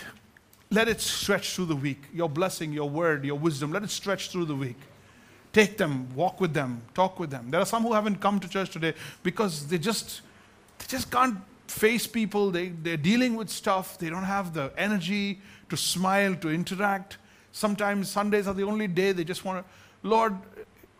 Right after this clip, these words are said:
minister to all our people in different ways and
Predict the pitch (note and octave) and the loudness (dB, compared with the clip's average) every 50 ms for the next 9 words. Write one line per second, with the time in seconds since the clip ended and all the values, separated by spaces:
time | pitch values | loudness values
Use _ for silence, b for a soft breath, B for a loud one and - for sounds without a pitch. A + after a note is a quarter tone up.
0 | _ _ - F3+ F3 A#3+ C#4+ D4 - - - B3+ G3 - A3+ A3 - F3 G#3 A#3 | _ _ 0 4 4 4 4 2 0 -2 -2 -4 -4 -4 -6 -4 -2 0 2 2
1 | B3 C4 B3+ A#3 A3+ G#3+ - G#3+ G#3 - G#3 G3 F#3 E3+ D#3 C#3+ F3+ E3+ - - | 4 4 4 4 4 4 2 0 0 0 0 0 0 0 0 0 0 -2 -2 -2
2 | G3+ F#3 D#3 D#3 E3 D#3 D#3 D3+ C#3+ C3 - - - D#3+ E3+ D#3+ | -6 -6 -4 -2 -2 -2 -2 -2 -4 -6 -10 -8 -8 -6 -6 -6